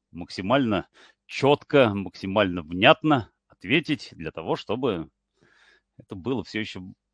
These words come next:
больше и лучше. Но следует отметить, что,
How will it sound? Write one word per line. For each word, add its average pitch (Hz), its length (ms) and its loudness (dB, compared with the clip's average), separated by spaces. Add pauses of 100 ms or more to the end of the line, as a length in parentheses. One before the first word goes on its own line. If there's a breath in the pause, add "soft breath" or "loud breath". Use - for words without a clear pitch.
(160)
больше 117 800 2 (100)
и 143 80 2
лучше. 107 520 -2 (420 loud breath)
Но 143 400 8 (160 loud breath)
следует 139 480 6
отметить, 170 520 2
что, 127 300 0